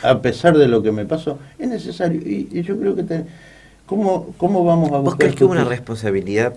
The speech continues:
Speaker 2: política también sobre la muerte de tu hijo?
Speaker 1: Yo tengo mi, mi, mi certeza que sí. No porque lo hayan mandado a matar, sino por la inacción del político en ese momento. Porque hay una nota en, en La Auténtica Opinión, creo que era,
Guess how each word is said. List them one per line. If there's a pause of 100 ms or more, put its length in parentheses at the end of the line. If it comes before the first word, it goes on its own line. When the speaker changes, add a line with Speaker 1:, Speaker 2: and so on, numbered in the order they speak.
(120)
Speaker 2:
política
también
sobre
la
muerte
de
tu
hijo? (280)
Speaker 1:
Yo
tengo
mi,
mi,
mi
certeza
que
sí. (140)
No
porque
lo
hayan
mandado
a
matar,
sino
por
la
inacción
del
político
en
ese
momento. (380)
Porque (580)
hay
una
nota (360)
en, (580)
en
La
Auténtica
Opinión,
creo
que
era,